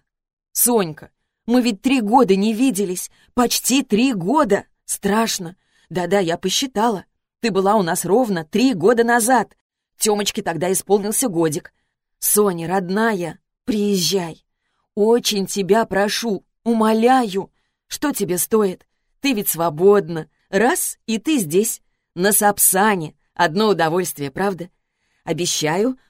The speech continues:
грузить тебя не стану, честное слово. И ныть тоже не стану, клянусь. Будем просто гулять и болтать. Всё. А к тебе в Питер я подошлю свою Аську, если ты, конечно, не против. На дня два-три, не больше.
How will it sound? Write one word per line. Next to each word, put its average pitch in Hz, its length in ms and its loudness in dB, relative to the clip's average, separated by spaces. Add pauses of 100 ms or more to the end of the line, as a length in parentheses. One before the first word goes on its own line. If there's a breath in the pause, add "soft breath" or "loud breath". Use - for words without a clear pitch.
(140)
грузить 214 580 0
тебя 214 320 0
не 190 220 0
стану, 156 460 -2
честное 202 480 -4
слово. 147 380 -8 (380)
И 202 140 4
ныть 180 380 0
тоже 196 240 2
не 202 100 2
стану, 190 340 0
клянусь. 196 580 2 (340)
Будем 180 280 2
просто 185 300 -2
гулять 170 580 0
и 202 40 -2
болтать. 165 600 -8 (120)
Всё. 196 360 0 (680)
А 240 80 -2
к 247 60 -6
тебе 247 260 0
в 254 100 -8
Питер 240 320 -2
я 208 220 2
подошлю 180 500 -4
свою 175 380 2
Аську, 160 500 -4 (220)
если 156 260 -4
ты, 156 120 -6
конечно, 175 420 -4
не 170 160 -4
против. 180 440 -4 (540)
На 208 180 2
дня 202 320 0
два-три, 160 460 -2
не 214 140 0
больше. 160 440 -4